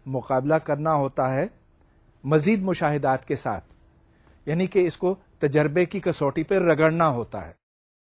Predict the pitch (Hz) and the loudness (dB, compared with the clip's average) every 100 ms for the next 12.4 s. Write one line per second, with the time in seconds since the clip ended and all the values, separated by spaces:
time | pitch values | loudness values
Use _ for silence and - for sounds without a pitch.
0 | _ _ _ _ 151 240 - 277 269 196 | _ _ _ _ -2 -2 0 -4 -2 2
1 | 220 247 233 147 139 156 131 139 214 - | 2 4 0 0 0 0 2 2 2 0
2 | 170 - 175 147 123 123 104 98 78 _ | -4 -2 -2 -2 -4 -6 -8 -10 -14 _
3 | _ _ - 160 123 135 156 160 190 208 | _ _ -4 -4 0 2 2 4 2 2
4 | 175 151 143 156 135 131 139 131 160 160 | -2 -4 -4 -4 -4 -4 -4 -6 -6 -6
5 | 156 131 120 135 131 120 117 113 123 123 | -8 -8 -6 -8 -6 -8 -6 -6 -4 -4
6 | 104 107 82 _ _ _ 143 156 156 160 | -4 -6 -8 _ _ _ -6 -2 0 0
7 | 170 170 160 147 _ _ - 147 - 143 | 0 0 -4 -4 _ _ -2 0 0 -2
8 | 135 151 165 170 170 151 131 139 131 113 | 0 0 0 -2 -2 -2 0 2 0 -2
9 | - _ 135 131 135 139 135 139 - 135 | -20 _ -10 -4 -2 0 0 -2 -4 -4
10 | 131 131 135 127 127 139 131 131 - 151 | -2 -4 -4 -4 -2 0 0 -2 0 0
11 | 143 147 143 135 135 123 117 127 123 98 | 0 -2 -8 -8 -6 -6 -2 -2 -2 -6
12 | 101 196 208 | -4 0 0